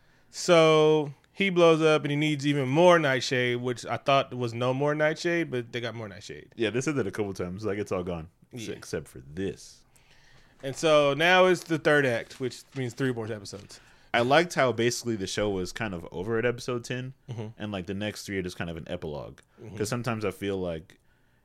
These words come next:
Speaker 1: Wrap up some goddamn loose ends.
Speaker 2: Yeah, that's right. I need, I need, I need some shit wrapped up. I don't wanna think about it for a whole year.
Speaker 1: Mm-hmm. So Bushmaster goes in the club. Uh,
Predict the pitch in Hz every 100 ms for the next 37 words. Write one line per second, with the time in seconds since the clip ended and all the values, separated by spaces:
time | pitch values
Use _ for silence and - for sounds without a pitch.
0 | _ _ 160 127 110 101 95 92 92 90
1 | - - _ _ - 139 85 71 101 104
2 | 82 71 127 - 160 180 - 120 139 110
3 | 117 95 92 95 85 110 113 - 98 87
4 | 82 82 87 98 78 92 80 - - 98
5 | 120 _ _ _ - - - - - 175
6 | 156 151 143 139 127 160 156 160 151 143
7 | 143 151 143 143 160 151 147 143 143 143
8 | 147 _ _ _ _ _ 127 123 123 117
9 | 117